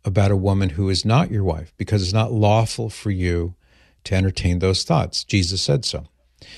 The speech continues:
But again, because in marriage, you do have that right with her,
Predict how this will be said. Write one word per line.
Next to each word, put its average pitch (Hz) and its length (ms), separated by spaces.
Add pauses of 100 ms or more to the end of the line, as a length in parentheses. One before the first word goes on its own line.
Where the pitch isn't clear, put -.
(300)
But 104 120
again, 117 320
because 104 640
in 98 180
marriage, 113 480
you 107 160
do 131 440
have 127 340
that 92 280
right 90 380
with 120 480 (420)
her, 120 540